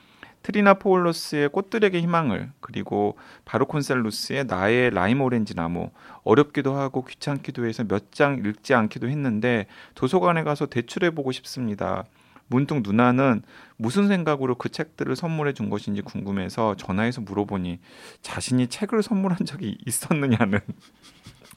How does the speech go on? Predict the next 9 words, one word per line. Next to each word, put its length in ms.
<laughs> 1300
분명 480
누나가 400
선물해 360
준 120
걸로 200
기억이 320
나는데. 600
네, 240